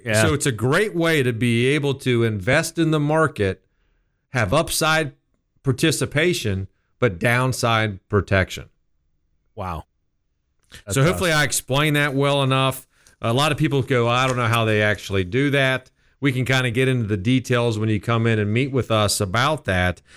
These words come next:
Speaker 2: But that's a great way to be able to invest in the market, have protection. The only thing that you can lose is really at this point is the fee,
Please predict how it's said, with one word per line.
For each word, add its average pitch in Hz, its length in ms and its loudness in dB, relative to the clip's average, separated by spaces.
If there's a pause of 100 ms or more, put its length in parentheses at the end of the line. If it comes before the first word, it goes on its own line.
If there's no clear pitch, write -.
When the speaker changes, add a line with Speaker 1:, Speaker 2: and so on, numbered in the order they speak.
(180)
Speaker 2:
But 123 140 -2
that's 196 240 0
a 156 40 0
great 139 380 0
way 147 300 0
to 127 100 0
be 117 320 0
able 131 320 0
to 113 300 0
invest 139 440 0
in 165 100 2
the 160 80 2
market, 127 500 -2 (640)
have 175 320 0 (160)
protection. 131 640 0
The 117 80 2
only 160 180 2
thing 160 140 -2
that 156 180 0
you 160 80 2
can 131 220 0
lose 131 280 2
is 101 140 -4
really 143 300 0
at 110 100 -2
this 151 160 -2
point 113 280 0
is 107 120 -2
the 101 120 2
fee, 139 520 0